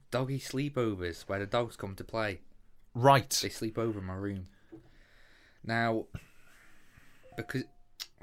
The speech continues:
Speaker 1: fucking hell.
Speaker 2: Is that the dog now?
Speaker 1: N-, yeah. Where are you?
Speaker 2: <laughs> Where are you?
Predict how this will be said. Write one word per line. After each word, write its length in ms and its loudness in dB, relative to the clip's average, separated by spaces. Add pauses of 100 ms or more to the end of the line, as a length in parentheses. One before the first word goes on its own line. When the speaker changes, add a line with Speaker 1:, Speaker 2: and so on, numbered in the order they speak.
(140)
Speaker 1:
fucking 340 -4
hell. 400 -4 (760)
Speaker 2:
Is 80 0
that 100 4
the 80 2
dog 240 8
now? 240 4 (160)
Speaker 1:
N-, 120 -14 (140)
yeah. 320 -6 (260)
Where 240 -4
are 180 -4
you? 100 -8 (1300)
Speaker 2:
<laughs> 1700 12
Where 500 12
are 200 12
you? 80 0